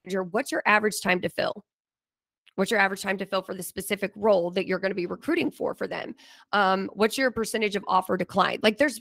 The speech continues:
key metrics that they should look out for before they actually accept a search. And then on the flip side, hiring managers need to know that we're not begging for your business anymore. You know, it's, it's very much, we view it as a partnership.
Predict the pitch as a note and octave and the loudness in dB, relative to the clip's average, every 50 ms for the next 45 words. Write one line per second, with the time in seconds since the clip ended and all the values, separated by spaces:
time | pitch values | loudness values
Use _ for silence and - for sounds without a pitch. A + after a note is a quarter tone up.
0 | - _ - - C#4 D4+ C#4 A#3+ G#3+ G#3 - - - G3+ F#3 - - - F3+ - | -14 _ -10 -4 -4 -4 -2 2 2 2 2 2 0 -6 -6 -4 -4 -6 -2 2
1 | - F#3 F#3 - G3 F#3 F3 F3+ F3+ F3 - F#3 D3 E3 E3+ G#3 A3+ - - C4 | 2 2 4 2 0 0 4 2 2 4 4 2 4 4 4 2 0 -2 -2 2
2 | C4+ C#4 D4+ D#4+ E4 D#4+ - - - - - _ _ A3 G#3+ - - A3+ A3+ A3+ | 2 4 4 4 2 0 -4 -12 -20 -20 -20 _ _ 0 0 0 2 2 2 6
3 | G#3+ G#3+ G#3 A3+ - - G#3+ F3+ F3+ - - G3+ F3 - - - - F#3+ F#3+ - | 6 4 4 4 2 0 0 -2 -2 -2 -4 -4 -4 -4 -6 -2 0 0 0 0
4 | - B3 A3+ - C#4 C#4 D4 D4+ - - - - - - - - _ _ G3+ G#3 | -2 -4 0 4 4 4 4 2 0 -6 -12 -12 -14 -20 -20 -20 _ _ -4 -2
5 | A3 G#3+ A3 G#3+ G3+ - - D#4+ C#4 - - G#3 F#3+ F#3+ F#3+ G#3+ A3 A#3+ B3 B3 | 0 -2 -2 -4 -4 -4 -4 -4 -4 0 0 2 2 2 2 2 2 2 2 0
6 | A#3 G3+ F#3 F#3+ F#3+ F#3 F3+ F#3 F#3 F3 F3+ F#3+ F#3+ F#3 F#3 F#3 F#3 F#3 F#3 F3+ | -2 0 0 0 0 0 -2 -2 -4 -2 0 0 0 0 0 0 2 2 2 2
7 | F3+ F3 F3+ F3+ F3 - _ _ _ _ _ _ _ _ _ _ _ _ _ _ | 0 0 0 0 0 -2 _ _ _ _ _ _ _ _ _ _ _ _ _ _
8 | _ _ - G3+ A#3 B3 A#3 - G3+ F3+ G3 F#3 G3 F#3 F#3+ F3+ F3 F3 - F#3 | _ _ -2 2 4 4 2 2 2 4 4 4 4 4 2 0 0 -2 -2 0
9 | F3+ F3+ E3+ F3 E3+ F3 E3+ F3+ F3 - - - E3+ - - - - - - - | 0 2 4 4 4 4 4 0 -4 -4 -4 -6 -6 -4 -4 -4 -4 -2 -2 -4
10 | - - - A3 G#3+ F#3+ F3+ F#3 - G3+ F#3+ - - - - G#3+ G3+ - - _ | -4 0 0 0 2 2 0 0 -2 -4 -4 -4 -8 -6 -6 -6 -6 -6 -14 _
11 | F#3+ F3 G#3 G3+ G3+ G#3 G#3 F#3+ F#3 - - - G3 F3+ F3 F#3 F3+ F3+ F3+ F3 | -6 -2 0 0 0 0 0 -2 -4 -6 -6 -8 -8 -6 -4 -4 -2 -2 -2 -2
12 | E3+ E3+ - - E3+ G2 - F3 F3+ - - - - | -4 -6 -2 0 0 0 0 -4 -8 -8 -8 -8 -10